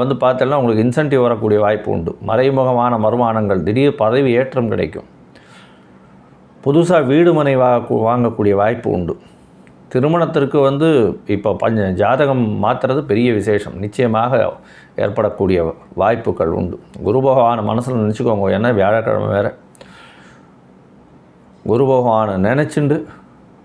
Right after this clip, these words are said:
"குரு பிரம்மா, குரு விஷ்ணு, குரு தேவோ மகேஸ்வரா, குரு சாக்ஷாத் பரபிரம்மா,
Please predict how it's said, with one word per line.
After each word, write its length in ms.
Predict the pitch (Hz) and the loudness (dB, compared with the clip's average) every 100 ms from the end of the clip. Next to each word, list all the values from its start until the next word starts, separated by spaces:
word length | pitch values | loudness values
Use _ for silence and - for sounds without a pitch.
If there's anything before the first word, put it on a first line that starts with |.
| - - - - - - | -20 -20 -20 -20 -20 -8
"குரு 220 | 131 135 | -2 0
பிரம்மா, 420 | 123 131 127 123 | 2 0 2 2
குரு 200 | 120 120 | 2 2
விஷ்ணு, 360 | 123 120 - 120 | 0 0 -2 0
குரு 200 | 113 117 | 2 2
தேவோ 440 | 120 113 110 107 | 2 2 2 2
மகேஸ்வரா, 480 | 113 110 - 107 117 | 0 -2 -2 0 0
குரு 160 | 107 120 | 0 0
சாக்ஷாத் 520 | 113 113 - 131 120 - | 0 -2 -4 -4 -4 -2
பரபிரம்மா, 640 | 107 117 123 117 113 - | -2 -2 -2 -2 -2 -2